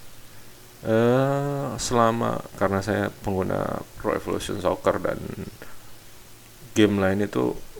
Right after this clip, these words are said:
nggak sempet juga mainnya gitu. Jadi ya kayaknya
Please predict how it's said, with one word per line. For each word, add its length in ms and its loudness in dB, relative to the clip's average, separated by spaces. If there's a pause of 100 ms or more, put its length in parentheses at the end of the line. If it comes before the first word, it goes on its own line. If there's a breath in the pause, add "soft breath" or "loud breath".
nggak 160 -2
sempet 320 -4
juga 320 -2
mainnya 400 -4
gitu. 320 -10
Jadi 320 -2
ya 160 -4 (1200)
kayaknya 560 2